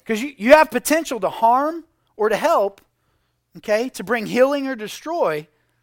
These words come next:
And, and if you, if you just go address it, you're gonna destroy. You've, you've gotta deal with your own problems first, right? That's what Jesus is saying. Okay, wives, how, how do you approach your husband?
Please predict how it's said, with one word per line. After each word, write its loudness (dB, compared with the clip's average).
And, -4
and -2
if -4
you, -4
if -10
you 0
just -2
go 4
address 2
it, -8
you're -8
gonna -8
destroy. -18
You've, -8
you've -10
gotta 4
deal 2
with -6
your -6
own -2
problems -4
first, -12
right? -10
That's -16
what -16
Jesus -18
is -14
saying. -12
Okay, -4
wives, 0
how, -6
how -8
do -14
you -10
approach -14
your -16
husband? -18